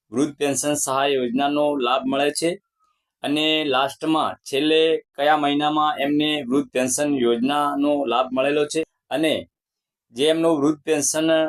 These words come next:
અ, રજિસ્ટ્રેશન નંબર આવે છે એ નંબર કયો છે, એવી તમામ માહિતી મિત્રો આપણે આજના આ વીડિયોમાં મેળવીશું. તો મિત્રો, વીડિયો સાથે બન્યા રહેજો અને જો વીડિયો આપને પસંદ આવે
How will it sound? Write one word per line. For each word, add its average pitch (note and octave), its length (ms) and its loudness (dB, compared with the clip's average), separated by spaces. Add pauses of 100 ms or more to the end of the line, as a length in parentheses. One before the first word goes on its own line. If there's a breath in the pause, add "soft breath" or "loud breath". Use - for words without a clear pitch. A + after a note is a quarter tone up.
(280)
અ, A2 420 2
રજિસ્ટ્રેશન D3+ 640 0
નંબર D3 240 2
આવે D3 220 2
છે D3 320 -2 (100)
એ D#3+ 340 2
નંબર D3 340 0
કયો D3+ 300 2
છે, E3 300 0 (600)
એવી D#3 220 0
તમામ E3 400 0
માહિતી D3+ 380 -2
મિત્રો D#3 440 2
આપણે D3+ 560 -2
આજના C#3 640 0
આ D3+ 40 2
વીડિયોમાં C#3+ 640 2
મેળવીશું. C3 580 0 (580)
તો C#3+ 80 -8
મિત્રો, D3+ 520 0
વીડિયો C3 280 2
સાથે C#3+ 440 0
બન્યા C3+ 320 0
રહેજો D3+ 420 2 (500)
અને D3+ 260 0
જો E3 160 4
વીડિયો D3 320 4
આપને D3+ 320 0
પસંદ D3 400 -2
આવે C#3 320 2